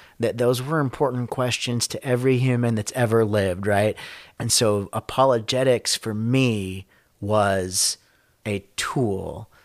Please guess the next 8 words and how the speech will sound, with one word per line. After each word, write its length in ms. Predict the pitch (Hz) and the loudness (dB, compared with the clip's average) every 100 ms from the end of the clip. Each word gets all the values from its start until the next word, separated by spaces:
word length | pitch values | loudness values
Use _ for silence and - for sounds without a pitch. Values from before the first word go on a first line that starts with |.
| _ _ - | _ _ -10
to 140 | 127 | -6
help 500 | 107 - 127 127 131 | -4 -4 2 2 2
my 280 | 143 131 127 | -2 -2 -2
friends 640 | - - 117 95 92 98 | -4 -4 -4 -4 -8 -4
see 260 | - 117 104 | -2 0 -2
Jesus 560 | 98 107 107 104 107 | -4 -4 -4 -2 -2
more 220 | 123 104 98 | -2 -8 -8
clearly, 640 | - 110 95 85 69 76 | -4 -4 -2 -6 -8 -12